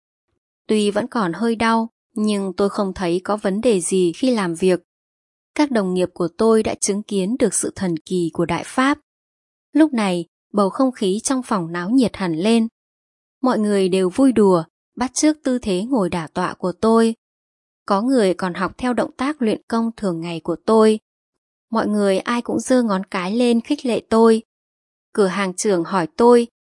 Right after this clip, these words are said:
"Còn có thấy đau hay không?" Tôi trả lời là "Còn đau một chút. Tuy là không cho phép nhân viên ngồi trong lúc làm việc,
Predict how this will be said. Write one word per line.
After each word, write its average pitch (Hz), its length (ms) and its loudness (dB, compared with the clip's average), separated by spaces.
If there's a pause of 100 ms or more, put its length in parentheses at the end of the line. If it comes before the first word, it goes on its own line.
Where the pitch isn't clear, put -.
(100)
"Còn 196 220 0
có 180 160 -6
thấy 208 220 -6
đau 254 220 0
hay 247 200 -2
không?" 254 340 4 (760)
Tôi 233 160 2
trả 220 180 -4
lời 180 300 0
là 180 140 -2
"Còn 170 280 -8
đau 233 200 -2
một 196 200 -2
chút. 302 280 4 (720)
Tuy 240 280 2
là 196 160 -2
không 220 220 -4
cho 220 180 -2
phép 294 280 -2
nhân 226 220 0
viên 214 340 0
ngồi 190 280 0
trong 208 220 -4
lúc 294 180 0
làm 180 220 -4
việc, 175 260 0